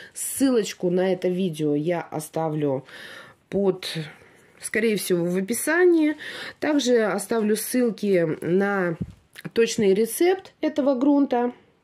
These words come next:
не этого, самосоставленного. А также ссылочку на пост, который я написала с точным, э, расчетом,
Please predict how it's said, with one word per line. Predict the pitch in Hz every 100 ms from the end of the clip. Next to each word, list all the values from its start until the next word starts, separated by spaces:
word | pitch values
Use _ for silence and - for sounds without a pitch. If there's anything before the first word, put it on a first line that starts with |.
| -
не | 180 202
этого, | 196 156 131 131 - _ -
самосоставленного. | - 175 214 226 - - 175 151 135 123 117 - - - - - -
А | - 202
также | 302 247
ссылочку | 254 - 269 220 -
на | 202 196
пост, | 196 277 349 - 226 180 160
который | 180 214 196
я | 190
написала | 175 165 180 - 208 233 226
с | 180
точным, | - 185 180 165 156
э, | 151 147
расчетом, | 151 156 - - 220 214 160